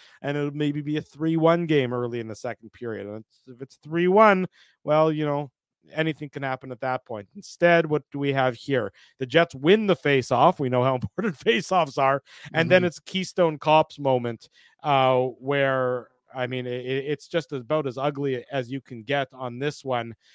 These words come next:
Speaker 1: where the Jets just really, you know, run into each other. Morrissey and Connor in
Speaker 2: Mm-hmm.
Speaker 1: trying to decide who's going to retrieve the win,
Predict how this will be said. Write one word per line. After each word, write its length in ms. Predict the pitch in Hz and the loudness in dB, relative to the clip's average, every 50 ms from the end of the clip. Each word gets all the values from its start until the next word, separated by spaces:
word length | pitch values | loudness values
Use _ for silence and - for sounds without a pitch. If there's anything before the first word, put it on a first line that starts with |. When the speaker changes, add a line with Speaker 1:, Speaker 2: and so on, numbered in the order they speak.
| - _ _ | -20 _ _
Speaker 1:
where 560 | - 131 135 135 135 131 131 127 127 117 - - _ _ 131 | -6 -2 0 2 2 2 2 0 -2 -2 -6 -12 _ _ -8
the 100 | 139 131 | -8 -8
Jets 400 | 117 - 147 156 151 - - - | -4 0 0 0 0 -2 -6 -12
just 240 | - - 139 - - - | -10 -10 -10 -10 -10 -6
really, 420 | 139 160 170 170 147 123 110 107 _ - - 85 95 _ _ _ | -2 0 0 0 0 -4 -8 -14 _ -20 -20 -20 -20 _ _ _
you 120 | - 135 120 | -10 -8 -8
know, 200 | 110 110 101 95 95 _ _ _ - | -8 -8 -10 -14 _ _ _ _ -20
run 500 | 117 113 110 113 117 131 147 165 175 160 | -20 -18 -16 -6 0 2 4 4 4 2
into 380 | 151 170 202 220 - - 160 | 0 -2 -2 -2 -4 -4 -4
each 180 | 135 117 - - | -4 -4 -6 -6
other. 180 | 127 107 104 110 | -6 -6 -6 -6
Morrissey 720 | 110 117 139 151 165 180 190 196 185 - - 190 185 175 | -4 2 6 8 10 10 8 6 4 0 0 0 0 0
and 380 | 151 139 151 147 143 139 131 - | 0 2 2 2 2 2 0 -6
Connor 580 | - - 156 165 180 202 196 160 127 123 123 - _ _ - _ _ _ _ | 0 4 6 6 8 6 6 4 0 -2 -2 -6 _ _ -20 _ _ _ _
in 260 | - 156 151 147 143 | -4 0 0 0 0
Speaker 2:
Mm-hmm. 260 | 143 139 135 135 127 123 113 _ _ _ | 0 -2 -4 -6 -8 -12 -14 _ _ _
Speaker 1:
trying 420 | - - 165 160 165 170 175 170 165 | -4 0 2 4 4 4 2 0 -2
to 160 | - - 151 | -8 -10 -10
decide 480 | 131 147 - - - 156 151 151 151 135 | -8 -8 -6 -2 2 2 4 4 2 0
who's 300 | 113 170 185 185 156 147 | 0 -2 -2 -2 -2 -4
going 300 | 160 165 165 165 165 156 | -2 -2 0 0 -2 -4
to 120 | - 156 | -8 -8
retrieve 720 | 139 139 131 - - - 151 165 170 170 170 175 165 135 | -8 -8 -8 -8 -10 -12 -8 -8 -6 -4 -4 -6 -4 -2
the 100 | 127 143 | -2 -2
win, 460 | 131 131 139 165 180 180 170 147 143 | 0 0 2 2 2 2 0 -2 -6